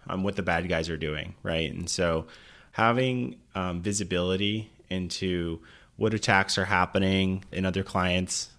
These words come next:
um, or other businesses, as well as, um, you know, what the, what attackers are doing in terms of innovation and the trends related to industry, that's really what keeps us up and what threat intelligence, uh,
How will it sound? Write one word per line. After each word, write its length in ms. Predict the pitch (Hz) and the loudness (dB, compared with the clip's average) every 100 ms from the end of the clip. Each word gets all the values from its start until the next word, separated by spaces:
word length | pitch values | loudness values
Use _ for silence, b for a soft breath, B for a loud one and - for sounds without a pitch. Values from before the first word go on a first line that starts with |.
| - | -8
um, 500 | 82 82 80 78 80 | -4 -2 -2 -4 -4
or 160 | 85 87 | 0 2
other 160 | 92 | 2
businesses, 720 | 87 85 87 - 87 85 - B B B - | 0 -2 -2 0 0 -2 -6 B B B -6
as 200 | 90 95 | -6 -2
well 280 | 92 87 87 | 0 2 2
as, 480 | 85 80 76 - - | 2 0 0 -4 -6
um, 480 | 80 80 78 78 73 | -6 -4 -4 -4 -6
you 100 | 80 | -6
know, 40 | |
what 220 | 76 92 - | -4 -4 -4
the, 100 | 95 | -4
what 140 | 107 101 | -2 0
attackers 500 | 98 95 - 95 90 | 2 2 4 0 0
are 60 | |
doing 400 | 80 87 87 85 | 0 0 2 2
in 100 | 85 | 0
terms 180 | 92 85 | -2 -4
of 80 | 73 | -4
innovation 800 | 82 80 85 95 110 101 92 B B B B | -4 -2 0 2 2 2 -2 B B B B
and 160 | - 85 | -2 -2
the 60 | 82 | -2
trends 680 | - 92 92 95 92 - - - | -2 0 2 2 0 -4 -8 -6
related 380 | 90 90 85 | -2 0 0
to 120 | 82 76 | -2 -2
industry, 640 | 92 107 - 135 139 135 B B - | 0 2 2 2 2 0 B B -2
that's 240 | 101 107 123 | 0 0 0
really 440 | 113 107 95 87 - - | 2 4 2 -2 -14 -4
what 200 | 107 101 | -4 0
keeps 200 | 107 - | 0 0
us 140 | 95 | 2
up 260 | 90 82 - B B B | 4 2 -2 B B B
and 420 | - 85 82 80 - - | -6 -4 -2 -4 -8 -8
what 240 | 98 98 - | 0 0 0
threat 200 | 95 90 | 0 0
intelligence, 840 | 87 92 87 78 78 - - - - | 0 0 -2 -2 -4 -6 -10 -10 -12
uh, 320 | - 78 78 | -8 -6 -6